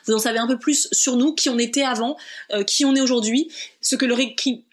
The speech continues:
ce que le rééquilibrage alimentaire nous a apporté. Donc, on vous invite en tous les cas, si vous ne nous suivez pas encore sur, euh, sur YouTube,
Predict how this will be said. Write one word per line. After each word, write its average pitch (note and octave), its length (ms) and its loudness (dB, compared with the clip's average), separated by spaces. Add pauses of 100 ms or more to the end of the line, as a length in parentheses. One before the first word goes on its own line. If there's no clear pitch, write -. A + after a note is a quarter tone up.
ce - 160 0
que C#4 140 0
le B3+ 260 2
rééquilibrage C4+ 440 0
alimentaire A#3+ 520 0
nous C4+ 320 2
a C4 40 2
apporté. B3+ 540 -2 (440)
Donc, A#3+ 340 0
on C#4+ 80 4
vous D4 180 2
invite D#4 220 2
en C4 60 0
tous - 120 -2
les C4 80 2
cas, C#4+ 160 -2
si A#3+ 160 -2
vous A3+ 80 -2
ne A#3 140 2
nous A3+ 160 -2
suivez A#3+ 280 0
pas C#4+ 120 -2
encore C4+ 320 -2
sur, A3 280 0
euh, G3 140 0
sur - 180 0
YouTube, B3 400 0